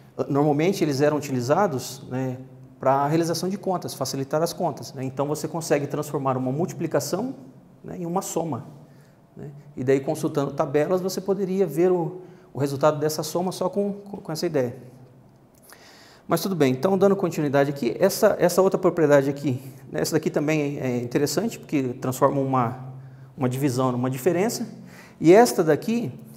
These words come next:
é a que permite eu trabalhar com várias bases, né? Porque, veja, na realidade é a propriedade de mudança de base. Se eu fixo uma outra base B,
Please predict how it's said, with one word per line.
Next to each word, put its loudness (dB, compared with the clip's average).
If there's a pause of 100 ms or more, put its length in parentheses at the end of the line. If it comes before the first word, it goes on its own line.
(100)
é 6
a 4
que -2
permite 2
eu 0
trabalhar 2
com -2
várias 0
bases, -2
né? -2
Porque, -2
veja, 0
na -2
realidade -2
é 4
a 2
propriedade 2
de -2
mudança -2
de -4
base. 0 (920)
Se 0
eu 6
fixo -2
uma 4
outra 6
base 6
B, 2